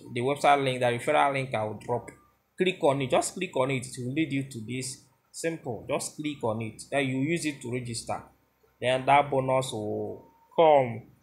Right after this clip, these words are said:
Thank you very much. Subscribe. Subscribe to my platform.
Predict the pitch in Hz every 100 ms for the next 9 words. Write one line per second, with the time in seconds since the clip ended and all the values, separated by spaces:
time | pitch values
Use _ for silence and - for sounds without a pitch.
0 | _ _ _ _ _ _ _ _ _ _
1 | - 226 214 170 147 120 139 - - -
2 | - 123 - 170 143 107 - - 110 -
3 | - 180 180 175 120 117 107 - 117 -
4 | 107 92